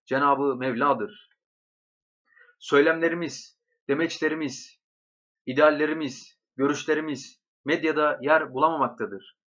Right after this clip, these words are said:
Çünkü sermaye grupları, bütün ayrılıkçı unsurları yabancı sermaye eşliğinde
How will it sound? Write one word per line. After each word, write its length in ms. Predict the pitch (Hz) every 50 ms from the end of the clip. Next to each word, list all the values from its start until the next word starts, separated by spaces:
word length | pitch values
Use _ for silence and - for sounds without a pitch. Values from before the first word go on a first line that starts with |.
| _ _ _ _ _ _ _ _ _ _ _ _ _ _ _ - - - - - _ _
Çünkü 520 | - 165 185 185 185 180 139 107 - - _ _ _ _ _
sermaye 520 | - - 143 147 147 147 143 156 185 196
grupları, 640 | 180 165 143 135 120 120 113 107 104 95 92 - _ _ _ _ _ _ _ _ -
bütün 300 | 131 - 185 185 - -
ayrılıkçı 480 | 127 139 143 143 151 151 - - - 170
unsurları 640 | 151 - - 151 139 131 127 131 117 98 - - _ - _ _ _ _ _ _ _
yabancı 360 | 131 131 147 156 160 165 160
sermaye 500 | - 170 160 156 156 156 156 160 175 170
eşliğinde 680 | 147 - - - 143 135 123 123 143 170 180 175 175